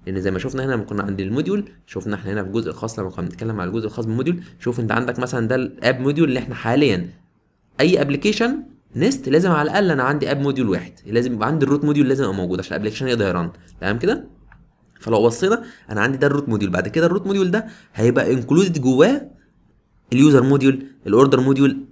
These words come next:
بقيه الموديولز، وكل موديول زي ما انت شايف هي عباره عن فيتشر. فانا عندي فيتشر واحد اهو، فيتشر كذا، فيتشر، كل موديول عباره عن فيتشر. فهو كده ده ميزه نست، ان هي فصلت لي كل فيتشر جوه موديول، والموديول عباره عن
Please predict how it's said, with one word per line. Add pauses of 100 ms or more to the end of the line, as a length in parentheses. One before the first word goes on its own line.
(160)
بقيه
الموديولز،
وكل
موديول
زي
ما
انت
شايف
هي
عباره
عن
فيتشر. (440)
فانا
عندي
فيتشر
واحد
اهو،
فيتشر
كذا، (100)
فيتشر،
كل
موديول
عباره
عن
فيتشر. (300)
فهو
كده
ده
ميزه
نست،
ان
هي
فصلت
لي
كل
فيتشر
جوه
موديول، (220)
والموديول
عباره
عن